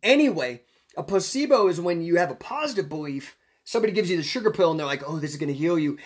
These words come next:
And it does, but it's not the pill. It's your own personal be-, power of belief. It's an incredible thing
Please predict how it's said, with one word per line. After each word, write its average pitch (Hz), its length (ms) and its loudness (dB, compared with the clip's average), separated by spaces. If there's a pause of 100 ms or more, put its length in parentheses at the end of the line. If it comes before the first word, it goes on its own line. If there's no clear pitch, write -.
And 214 140 4
it 180 100 4
does, 202 280 4
but 156 140 -6
it's 147 160 -12
not 196 180 -6
the - 60 -14
pill. 185 440 -4 (180)
It's 139 180 -8
your 180 100 2
own 175 120 2
personal 175 380 -6
be-, - 380 -8
power 180 320 2
of 131 100 -4
belief. 156 500 -8
It's - 240 -8 (240)
an 208 80 2
incredible 262 680 2
thing 208 440 2